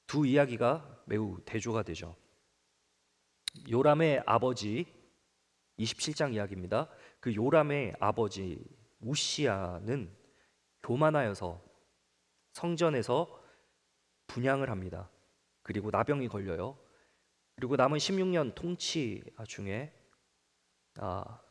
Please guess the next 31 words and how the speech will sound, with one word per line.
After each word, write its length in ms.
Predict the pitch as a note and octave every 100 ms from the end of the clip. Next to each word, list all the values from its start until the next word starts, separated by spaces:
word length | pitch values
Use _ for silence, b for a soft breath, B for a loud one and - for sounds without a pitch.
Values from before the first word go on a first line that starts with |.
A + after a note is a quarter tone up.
| _
그 100 | -
남은 320 | A2+ A2+ D#3+ E3+
기간 280 | D3 C#3+
동안에 500 | C#3 A2+ G2 A#2+ G2+ - b b b -
이제 460 | G#2 G#2+ F#2 - -
그 100 | B2+
아들이었던 760 | - C3 E3 D#3+ C#3 D3 A2
요람 380 | G2 A#2 C#3 G#2+
왕이 400 | G2 G2 F#2+ C#3 -
함께 380 | - E3+ G#3
섭정하여서 1040 | A#3 F#3 - - E3+ D3 C3+ G#2 A#2+ D3 B B B B
통치를 360 | - E3 D#3+ C#3
합니다. 400 | B2+ C3 F2 G2+ _ _
그 240 | - A#2
요람 300 | G#2 B2+ D3
왕이 320 | B2+ A2 E3+ G3+ B B B -
몇 140 | G#2+
년 220 | D3+ E3+ E3+
동안 240 | D3+ C#3
통치를 500 | - D3 - C3 A2
했나? 720 | C3 B2+ A2 G2+ G2+ G#2 A2+ -
오늘 180 | - A2
본문 280 | A2+ A#2+ B2
일 120 | C3
절에 220 | C3+ D#3
보니까 480 | C3+ G#2 F#2+ - C3 - b b b
십육 340 | - D#3 C3 A#2+
년 220 | C3 B2
동안 380 | A#2 G#2+ G2+ E2+
통치를 460 | - C#3+ - G#2 G#2
했죠. 560 | A#2 - F#2 G2 F#2+